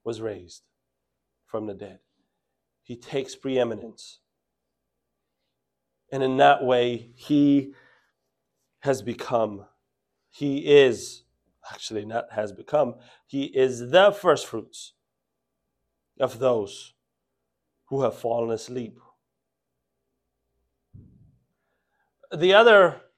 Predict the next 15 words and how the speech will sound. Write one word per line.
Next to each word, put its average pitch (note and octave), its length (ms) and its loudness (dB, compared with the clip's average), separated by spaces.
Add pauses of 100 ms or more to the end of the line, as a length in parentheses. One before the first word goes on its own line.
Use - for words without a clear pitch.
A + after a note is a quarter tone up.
(140)
allusion D#3+ 540 2
that C#3+ 320 0 (120)
this D3 200 0
first D#3+ 260 6
fruit D#3 340 -2 (760)
language D#3+ 680 8 (380)
gives E3+ 260 6
us F#3+ 180 2
is G3 200 6
this G#3+ 280 8 (140)
sacrificial A3 760 4
use D3 540 -2 (1500)
of D3+ 160 2
the D#3 100 4
word. C3 420 -2